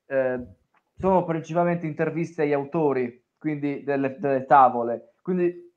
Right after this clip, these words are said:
per Paul, sapendo che comunque anche lui è un po' degenerato, stile Peters, non così tanto grave, ma comunque degenerato su certi aspetti, sa-, eh, sono molto curioso di leggere queste <laughs> interviste.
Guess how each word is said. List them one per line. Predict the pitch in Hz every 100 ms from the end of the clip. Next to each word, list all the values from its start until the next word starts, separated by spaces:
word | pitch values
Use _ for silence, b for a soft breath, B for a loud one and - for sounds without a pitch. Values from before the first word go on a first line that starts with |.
| -
per | 214 220 220
Paul, | 226 208 175 165
sapendo | 175 247 285 269
che | 170
comunque | 170 156 190 175
anche | 170 156
lui | 202
è |
un | 175
po' | 180 180
degenerato, | 156 147 147 139 156 156 143
stile | - 143 143 135 131 127 123 123 120
Peters, | - 143 131 127 147
non | 175
così | 175 151 147
tanto | 151 143
grave, | 147 165 135
ma | 127
comunque | 123 143 135
degenerato | 127 127 131 139 135 - 117 -
su | - - 151
certi | 170 175 185
aspetti, | 175 190 170 175 160 - _ _
sa-, | - 220 226
eh, |
sono | 190 240 311
molto | 349 349 247
curioso | 220 214 196
di | 175
leggere | 180 165 160
queste | 170 180
<laughs> |
interviste. | 175 - 165 170 175 - 151